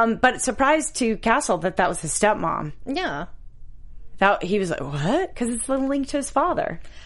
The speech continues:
Speaker 2: Yeah, and it's, uh, you know, too bad that James Rowland obviously has another show that's so successful right now, Life in Pieces, so we couldn't see him. But I thought that, you know, introducing his stepmother, eh, you know, without his father was a,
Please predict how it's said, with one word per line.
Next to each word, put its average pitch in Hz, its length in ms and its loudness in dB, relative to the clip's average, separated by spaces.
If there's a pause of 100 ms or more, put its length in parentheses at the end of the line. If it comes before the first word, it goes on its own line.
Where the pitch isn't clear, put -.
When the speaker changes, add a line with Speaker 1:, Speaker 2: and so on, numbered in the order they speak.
(120)
Speaker 2:
Yeah, 311 340 2
and 202 140 0
it's, 214 320 -4
uh, 226 40 4
you 233 180 2
know, 208 140 0
too 233 140 -4
bad 196 180 0
that 185 100 -4
James 190 320 -8
Rowland 185 340 0
obviously 175 560 -2
has 185 240 -2
another 220 300 -2
show 175 400 2
that's 165 340 -4
so 180 140 0
successful 175 500 -4
right 165 160 -2
now, 170 180 0
Life 165 240 -2
in 175 120 -4
Pieces, 175 480 -2
so 190 80 -4
we 180 80 -4
couldn't 214 260 -4
see 208 200 -4
him. 175 360 0
But 165 300 0
I 190 160 0
thought 190 320 0
that, 139 180 -4
you 202 100 -6
know, 175 100 -2
introducing 190 600 -4
his 180 160 -4
stepmother, 180 580 -2
eh, 170 360 -2
you 226 100 -2
know, 175 120 0
without 175 540 -2
his 285 220 -4
father 277 460 0
was 233 360 -2
a, 214 100 2